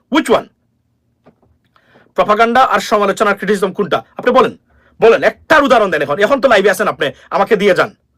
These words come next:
দেখে আমার দেন, কোনটা প্রপাগান্ডা ছিল? আপনার পছন্দ না হলে এটা প্রপাগান্ডা, এটা, এটা ফ্যাসিজমের মানে স্লোগান। আমরা এগুলো খাই না এখন আর।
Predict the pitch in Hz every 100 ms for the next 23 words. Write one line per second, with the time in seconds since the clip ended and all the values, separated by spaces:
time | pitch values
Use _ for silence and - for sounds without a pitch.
0 | _ _ _ _ _ _ _ _ _ _
1 | _ _ _ _ 143 233 - 214 208 320
2 | - _ _ _ _ 330 311 - 294 269
3 | 262 247 226 - - _ _ _ _ _
4 | _ _ _ _ - 175 - 233 269 330
5 | 302 262 220 247 214 202 190 185 170 170
6 | 175 180 156 196 202 185 240 226 208 180
7 | _ _ _ _ _ _ _ - 160 151
8 | - - 160 127 101 - 139 147 151 156
9 | - 131 107 98 107 90